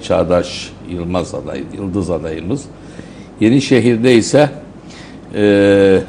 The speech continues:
bir işçi temsilcisi, yani çeşitli yerlerde işçi olarak çalışmış, sendikacılık yapmış, e, sivil toplum örgütçülüğü yapmış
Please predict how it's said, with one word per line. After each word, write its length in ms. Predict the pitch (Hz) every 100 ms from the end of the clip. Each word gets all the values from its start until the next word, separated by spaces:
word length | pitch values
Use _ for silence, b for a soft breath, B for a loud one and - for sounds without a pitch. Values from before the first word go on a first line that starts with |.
| B B -
bir 360 | 95 95 127
işçi 300 | 110 92 - -
temsilcisi, 760 | 95 80 - 80 78 80 - 80
yani 220 | 92 87
çeşitli 340 | 82 90 - 98
yerlerde 580 | 90 87 85 90 90 - B B B B -
işçi 240 | - -
olarak 400 | 107 95 80 76
çalışmış, 480 | - 80 76 - 85
sendikacılık 840 | - 87 82 - 101 78 80 76 85
yapmış, 560 | 71 - 82 92 - - B B B - -
e, 600 | 90 90 87 87 85 82
sivil 300 | - 95 90 -
toplum 320 | 92 98 92
örgütçülüğü 600 | 85 80 78 - 85 82
yapmış 480 | 82 78 104 127